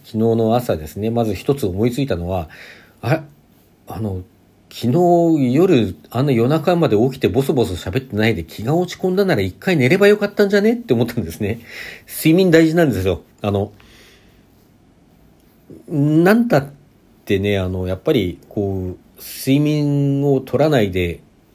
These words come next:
こう、体力が落ちると気力も落ちるし、気力が落ちるとやっぱり気も、気分沈みやすくなるんでね。あの、別に、実はこう、十日さんに影響を受けたとかそういう話じゃ全然なくって、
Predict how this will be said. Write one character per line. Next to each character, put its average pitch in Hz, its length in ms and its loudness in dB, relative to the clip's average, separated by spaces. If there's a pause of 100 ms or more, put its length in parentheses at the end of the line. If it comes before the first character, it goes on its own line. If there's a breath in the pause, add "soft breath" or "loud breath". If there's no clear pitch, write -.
(960)
こ - 120 -16
う、 - 20 -12
体 143 220 0
力 90 460 -2 (120)
が 98 100 -6
落 85 120 -8
ち 139 120 0
る 113 60 -8
と - 100 -8
気 - 160 -4
力 120 180 0
も 90 120 -4
落 90 80 -8
ち 143 80 0
る 127 60 -2
し、 92 160 -8
気 - 120 -10
力 127 240 0
が 139 60 4
落 135 120 2
ち 175 60 0
る 151 60 -2
と 104 60 0
や 90 40 -2
っ - 20 -8
ぱ 113 80 -2
り 85 80 -8
気 110 140 -4
も、 113 160 0
気 - 240 -8
分 123 140 0
沈 107 220 -4
み 117 80 0
や 120 120 2
す - 60 -12
く 123 80 -4
な 123 120 0
る 120 60 -2
ん 101 40 -6
で 82 100 -8
ね。 135 200 -4 (520 loud breath)
あ 98 120 -8
の、 95 160 -8
別 95 240 -6
に、 147 540 0
実 113 300 0
は 139 100 4
こ 113 260 -4
う、 104 40 -4
十 123 160 -2
日 147 120 0
さ 160 100 -2
ん 170 60 0
に 151 380 -4
影 160 200 2
響 196 120 2
を - 20 0
受 202 120 0
け - 20 0
た 156 100 0
と 113 80 -4
か 104 80 0
そ 160 100 0
う 165 40 4
い - 20 4
う 151 40 0
話 170 320 -4
じ 175 60 2
ゃ 127 40 6
全 110 240 -2
然 175 180 0
な 190 80 0
く - 120 -6
っ - 20 -8
て、 104 500 0